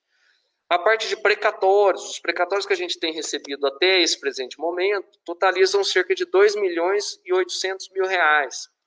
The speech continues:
Sempre lembrando que os precatórios a gente tem até o meio do ano pra recebê-los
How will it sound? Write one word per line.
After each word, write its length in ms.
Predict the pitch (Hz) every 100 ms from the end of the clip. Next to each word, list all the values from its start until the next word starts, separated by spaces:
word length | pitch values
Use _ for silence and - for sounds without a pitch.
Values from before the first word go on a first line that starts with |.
| _ _ _ _ _ _ _ _
Sempre 320 | - 151 156
lembrando 400 | 175 185 185 208
que 80 | -
os 60 | -
precatórios 560 | 190 180 175 170 175
a 40 | 180
gente 280 | 180 180 -
tem 160 | 180
até 180 | 170 175
o 60 | 185
meio 240 | 185 196
do 120 | 196
ano 280 | 190 180 180
pra 160 | 175 165
recebê-los 960 | 160 - 175 160 170 208 523 - -